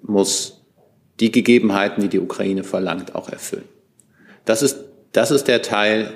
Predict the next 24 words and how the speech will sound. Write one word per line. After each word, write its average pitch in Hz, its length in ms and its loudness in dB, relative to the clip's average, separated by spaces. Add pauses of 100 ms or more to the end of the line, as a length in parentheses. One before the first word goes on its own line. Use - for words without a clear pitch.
(140)
ähm, 92 440 0 (520)
der, 101 140 4
glaube 92 280 2
ich, - 80 -8
im 98 160 -2
Augenblick 95 440 0
Konsens 104 580 2
ist. 147 320 0
Das, 196 160 2
was 107 140 -2
der 98 100 2
französische 110 540 2
Präsident 92 680 0
richtigerweise 98 760 2
jetzt - 400 -2
bei 85 100 -2
seinem 90 240 -2
U-S-Aufenthalt 85 840 -2
nochmal 90 260 -4
deutlich 127 400 4
gemacht 95 400 -2
ist, 110 260 0 (380)
gesagt, 98 580 0
äh, 92 200 -4